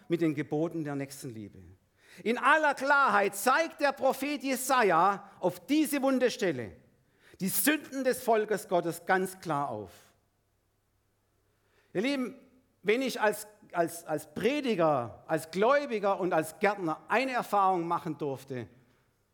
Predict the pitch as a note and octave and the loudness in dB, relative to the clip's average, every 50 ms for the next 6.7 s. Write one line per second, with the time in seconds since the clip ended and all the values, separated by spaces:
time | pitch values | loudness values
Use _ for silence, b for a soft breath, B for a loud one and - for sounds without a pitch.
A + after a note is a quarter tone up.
0 | _ _ - D#3+ E3+ E3 E3+ D#3+ D#3 D3 D3 - C3 A#2+ - - C#3 B2 A#2+ A#2 | _ _ -10 -8 -4 -4 -2 -2 -4 -4 -6 -8 -10 -12 -10 -8 -8 -8 -8 -10
1 | A2 - A#2+ A2 - A#2 A2+ A#2 G#2 A#2 A2+ - - - G#2+ G2 F#2 E2+ E2 E2 | -14 -16 -16 -14 -12 -10 -10 -10 -12 -14 -18 -20 -18 -18 -16 -16 -16 -16 -18 -20
2 | _ _ _ _ _ _ _ _ _ _ _ _ - A2 G#2+ A2+ A2 - - - | _ _ _ _ _ _ _ _ _ _ _ _ -16 -12 -10 -10 -10 -10 -8 -6
3 | E3+ E3 F3 F3+ D#3+ E3 - - B2 - C3 A2+ - A#2+ B2+ C3 C3 B2+ B2 B2+ | -6 -6 -4 -6 -8 -10 -10 -12 -14 -16 -16 -16 -12 -10 -8 -8 -6 -8 -8 -10
4 | A#2 - A#2+ A2+ A2 - - G2+ F2 F2 F2+ _ _ _ _ _ _ _ _ _ | -10 -10 -12 -12 -12 -14 -16 -18 -18 -18 -20 _ _ _ _ _ _ _ _ _
5 | _ _ _ _ _ _ _ _ - D3 D3 C#3 C#3+ C3 B2+ - - C#3+ D3+ - | _ _ _ _ _ _ _ _ -6 -6 -4 -4 -4 -6 -6 -8 -10 -10 -10 -8
6 | D#3 D3+ C#3+ C#3 - - C#3 B2+ A#2 A#2 - - _ _ | -8 -8 -8 -8 -10 -12 -14 -14 -14 -14 -18 -20 _ _